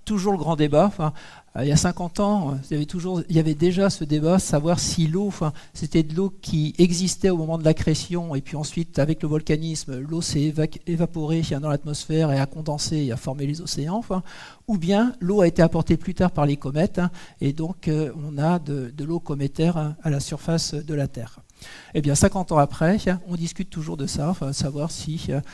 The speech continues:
euh, l'eau était là initialement ou bien si l'eau est arrivée plus tard. Euh, l'oxygénation donc, de l'atmosphère, je vous en ai parlé.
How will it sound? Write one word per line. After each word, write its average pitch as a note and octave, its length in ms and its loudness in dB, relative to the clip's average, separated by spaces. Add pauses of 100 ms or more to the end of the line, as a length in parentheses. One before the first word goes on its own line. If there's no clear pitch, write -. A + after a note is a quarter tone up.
(200)
euh, C#3 260 -6
l'eau F3 400 0
était E3 260 2
là D#3+ 180 8 (460)
initialement D#3 720 -4
ou D#3+ 100 -8
bien D3 180 -6
si - 180 -6
l'eau D3+ 100 -4
est D#3 140 -2
arrivée C3+ 260 0
plus C3 160 -12
tard. - 320 -14 (1800)
Euh, E3+ 140 2
l'oxygénation G3 840 2
donc, E3 180 -4
de D#3+ 80 0
l'atmosphère, E3+ 560 0
je C#3 60 -6
vous C3+ 100 -8
en C#3+ 80 -4
ai D3 80 -2
parlé. F3 460 2